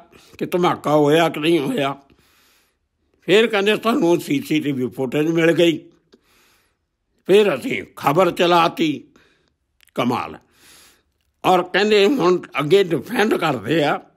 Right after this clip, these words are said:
ਗੈਂਗਸਟਰਾਂ ਨੂੰ ਕਿ ਉਹ ਬੰਬ ਧਮਾਕਾ ਹੋਇਆ ਕਿਉਂ ਨਹੀਂ। ਉਹ ਕਹਿੰਦੇ ਸ਼ਾਇਦ ਇਸ ਕਰਕੇ ਨਹੀਂ ਹੋਇਆ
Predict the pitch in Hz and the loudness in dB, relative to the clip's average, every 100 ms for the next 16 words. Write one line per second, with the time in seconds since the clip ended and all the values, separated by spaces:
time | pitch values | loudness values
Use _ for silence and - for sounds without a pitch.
0 | _ _ _ _ _ - 147 175 - 117 | _ _ _ _ _ -4 -2 -2 -4 -10
1 | 92 76 - _ _ _ _ _ _ _ | -10 -12 -20 _ _ _ _ _ _ _
2 | - 202 214 196 143 151 165 180 196 175 | 0 4 4 2 2 0 0 -4 -2 -2
3 | 147 - 180 175 160 - 135 180 - 233 | -2 0 0 0 -2 -4 2 2 2 -2
4 | 156 147 - _ _ _ _ _ _ _ | -6 -6 -8 _ _ _ _ _ _ _
5 | _ _ - 220 214 208 220 180 - 160 | _ _ 0 0 0 0 0 -2 -6 0
6 | 185 226 202 139 185 180 - 233 233 202 | 0 0 -2 0 0 0 -2 -2 0 0
7 | 180 143 143 - 123 151 175 | 0 -2 -4 -4 0 2 2